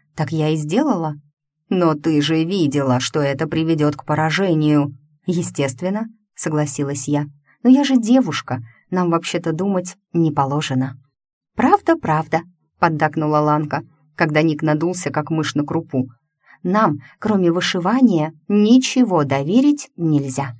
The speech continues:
Крестиком или гладью, а больше мы ни на что не способны. Верно, Ниэль?" "Истинно так". Маг, сердито уставившись на наши невинные рожицы,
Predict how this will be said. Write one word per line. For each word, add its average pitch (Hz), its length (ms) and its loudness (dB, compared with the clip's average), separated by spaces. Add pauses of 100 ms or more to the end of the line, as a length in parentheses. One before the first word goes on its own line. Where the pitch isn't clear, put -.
(380)
Крестиком 269 680 2
или 160 100 2
гладью, 285 640 2 (340)
а 247 80 4
больше 311 360 2
мы 294 380 8
ни 185 260 2
на 156 140 2
что 247 240 0
не 262 140 8
способны. 151 720 -2 (280)
Верно, 202 480 2 (160)
Ниэль?" 170 460 2 (480)
"Истинно 220 600 2 (100)
так". - 320 -6 (540)
Маг, 165 360 -2 (140)
сердито 160 580 -2
уставившись 147 680 0
на 160 140 2
наши 151 280 0
невинные 156 540 2
рожицы, 269 500 -2